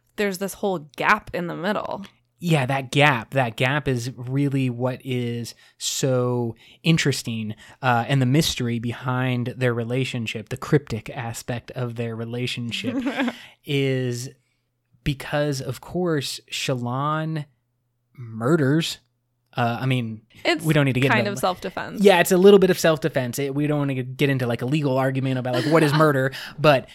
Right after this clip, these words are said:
Speaker 2: she kills. There we go. We can definitely say that.
Speaker 1: <laughs>
Speaker 2: She kills with pattern her own mother.
Speaker 1: Yeah.
Speaker 2: That
Speaker 1: So they
Speaker 2: trauma
Speaker 1: have some, uh, complicated stuff going on in that relationship.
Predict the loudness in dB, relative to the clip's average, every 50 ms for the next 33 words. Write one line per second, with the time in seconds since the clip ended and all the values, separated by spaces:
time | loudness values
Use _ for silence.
0 | -14 -8 -4 -4 -2 4 8 8 8 8 8 4 0 -4 -8 -4 4 4 4 6
1 | 4 2 2 2 4 4 2 0 0 0 0 0 0 0 -2 -2 -2 -2 -2 0
2 | 0 0 0 -2 -2 -2 -4 -6 -6 -6 -10 -12 -8 -4 -4 -2 -2 -2 -4 -4
3 | -4 -4 -2 0 0 0 0 -2 -4 -8 -12 -4 0 2 2 2 2 -4 -4 -2
4 | 0 0 0 -2 -4 -6 -8 -10 -12 -14 _ _ _ _ -10 -2 2 2 2 2
5 | 2 2 2 4 4 2 2 0 -2 -6 -12 -18 _ -4 0 0 0 0 -2 -10
6 | -18 _ _ _ _ _ _ _ _ _ _ _ _ _ -16 -12 -10 -4 0 2
7 | 2 2 2 0 -2 -4 -10 _ _ _ _ _ -10 -8 -4 -2 2 4 4 4
8 | 4 4 2 2 2 2 2 2 0 0 -2 -4 -6 -6 -4 -4 -4 -4 -4 -4
9 | -4 -4 -4 -4 -2 0 0 0 0 2 0 0 2 2 0 0 0 2 2 2
10 | 4 4 2 2 2 0 0 0 0 0 0 2 2 0 0